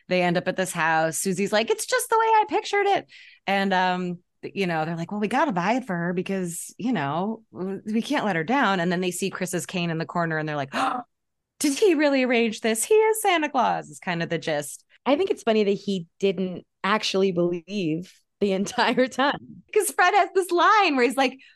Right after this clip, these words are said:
Speaker 1: "I did this wonderful thing. I proved that Chris is Santa Claus." And, and then, uh, he sees the cane in the corner and he goes, "Oh, maybe I didn't do such a wonderful thing." And you're like, "Oh, shoot. Wait, is that the other shoe dropping? Are you a faker, Fred, whose faith was unshakable?"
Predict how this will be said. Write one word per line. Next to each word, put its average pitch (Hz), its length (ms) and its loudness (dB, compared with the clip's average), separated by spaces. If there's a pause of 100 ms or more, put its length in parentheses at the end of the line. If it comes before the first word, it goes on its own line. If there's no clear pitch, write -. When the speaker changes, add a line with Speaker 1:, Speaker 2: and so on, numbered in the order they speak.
(160)
Speaker 1:
"I 262 160 4
did 247 160 0
this 214 180 -4
wonderful 214 520 -4
thing. 349 340 2
I 196 200 2
proved 233 360 0
that 180 180 2
Chris 185 260 -2
is 170 120 -6
Santa 339 320 2
Claus." 262 580 2
And, 170 220 -4 (260)
and 208 200 2
then, 202 280 2
uh, - 200 -8
he 214 240 -4
sees 220 240 0
the 220 80 -4
cane 208 160 0
in 185 40 0
the 180 60 -2
corner 214 260 0
and 185 80 2
he 170 60 0
goes, 170 180 -2
"Oh, 208 220 -10 (340)
maybe 147 260 -6
I 277 60 2
didn't 415 320 0
do 381 100 4
such 269 240 -2
a 220 60 2
wonderful 175 380 0
thing." 156 400 -4 (220)
And 208 60 -2
you're 240 80 2
like, 254 120 -4
"Oh, 539 220 2
shoot. 523 500 2
Wait, 453 260 0
is 285 120 0
that 427 200 4
the 415 80 4
other 392 140 2
shoe 392 280 0
dropping? 302 520 2
Are 330 100 2
you 370 120 4
a 539 220 0
faker, 262 240 2 (360)
Fred, 440 420 4 (440)
whose 339 180 0
faith 302 300 -2
was 359 120 0
unshakable?" 359 800 0